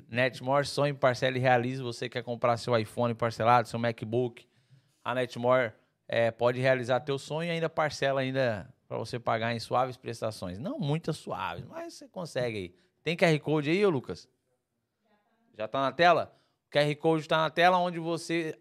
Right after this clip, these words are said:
se você falar que veio através desse podcast, pede um desconto pro vendedor. Se ele não der, ele vai mandar mensagem. Eu vou dizer que pode dar.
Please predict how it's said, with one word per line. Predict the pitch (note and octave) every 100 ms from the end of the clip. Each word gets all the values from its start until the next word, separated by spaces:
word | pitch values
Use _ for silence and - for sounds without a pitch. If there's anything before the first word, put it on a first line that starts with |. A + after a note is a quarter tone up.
| D3+
se | -
você | D3+ E3
falar | D#3+ D#3 C#3+ C#3
que | C#3+
veio | C3+ C#3+
através | C#3 D3+ C#3+ B2 B2+ B2 G#2 - _ _ _ _ _
desse | A2+ C3 C#3+ C#3+ - - C3
podcast, | C3 B2+ B2 C3+ C#3+ D#3 - _ _ -
pede | C#3+ D3+
um |
desconto | D3+ C#3 - C#3+
pro | C3
vendedor. | D3 C#3+ C#3+ C#3+
Se | C#3
ele | D3 D3+
não | D3+ D3+
der, | C#3 D3
ele | D3
vai | D3
mandar | D3 C#3+
mensagem. | D3+ C#3+ C3+ B2 B2
Eu |
vou | B2+
dizer | B2+ B2
que | -
pode | - C3
dar. | B2 F2+